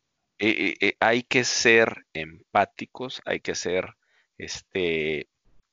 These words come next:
agradecidos con este país que nos, que nos vio nacer. Este, una, un abrazo y un saludo a mi amigo, eh, Marieto, este, Ponce Canto.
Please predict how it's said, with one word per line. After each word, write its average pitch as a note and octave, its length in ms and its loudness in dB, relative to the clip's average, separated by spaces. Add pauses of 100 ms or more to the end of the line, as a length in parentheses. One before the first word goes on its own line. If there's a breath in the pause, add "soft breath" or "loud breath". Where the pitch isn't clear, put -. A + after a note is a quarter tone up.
(360)
agradecidos F#2+ 960 -6
con F2+ 200 -10
este F#2 220 -8
país F#2 500 -10
que - 140 -18
nos, E2+ 420 -16
que F2 100 -8
nos E2 420 -14
vio F#2+ 220 2
nacer. G2+ 500 0 (580 loud breath)
Este, - 420 -6
una, G2+ 320 -2
un G2 200 -6
abrazo F#2+ 600 2
y F2+ 60 -10
un F2+ 60 -12
saludo F2+ 380 -2
a F#2 60 0
mi E2 80 -14
amigo, F2 540 -8 (100)
eh, D2 380 -16
Marieto, E2+ 680 -2 (340)
este, - 480 -20
Ponce F2 280 -10
Canto. F#2 400 -4